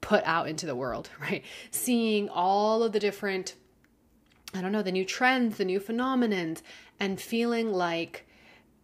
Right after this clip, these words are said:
if you're not following up to all of that, then you aren't, you aren't a part of the tribe. <laughs> You aren't a part of the culture, right? That there's something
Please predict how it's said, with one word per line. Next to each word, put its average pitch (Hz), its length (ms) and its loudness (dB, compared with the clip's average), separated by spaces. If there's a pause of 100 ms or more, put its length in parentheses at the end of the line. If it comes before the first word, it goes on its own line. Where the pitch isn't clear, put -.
(160)
if 202 180 0
you're 190 220 2
not 175 520 0 (200)
following 196 600 4
up 180 160 -2
to 185 140 -4
all 147 140 0
of 127 120 -8
that, - 260 -4 (140)
then 170 680 2 (1160)
you 196 340 8
aren't, 175 540 6 (800)
you 202 220 6
aren't 190 260 2 (580)
a 202 60 -2
part 196 220 2
of 170 80 0
the - 60 -16
tribe. - 500 -2
<laughs> - 380 -14
You 208 160 6
aren't 190 160 4
a - 20 -2
part 185 180 -2
of 175 40 -2
the 175 60 -4
culture, - 600 -6 (280)
right? 170 320 2 (200)
That 175 400 4
there's 180 240 2
something 175 640 -4